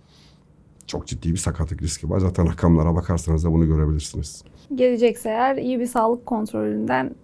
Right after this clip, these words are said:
Speaker 2: geçmesi
Speaker 1: Ya
Speaker 2: lazım.
Speaker 1: geçse de çok iyi çıkacaktır ama yani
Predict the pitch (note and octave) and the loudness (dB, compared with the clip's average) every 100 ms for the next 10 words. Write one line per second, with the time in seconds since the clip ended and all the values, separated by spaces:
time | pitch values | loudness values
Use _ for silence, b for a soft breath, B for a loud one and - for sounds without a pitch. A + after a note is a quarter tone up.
0 | _ - A3+ A3 A3 A#3 A#3 A3 G#3+ G2+ | _ -10 -2 0 0 -4 -4 0 2 2
1 | F#2 - F#3+ - C#3+ F#3+ F#3 - G2+ F#2 | 2 2 0 2 2 2 2 2 2 2
2 | - B3 A#3 A2+ - - _ _ - A2 | 2 4 4 4 0 -20 _ _ 4 6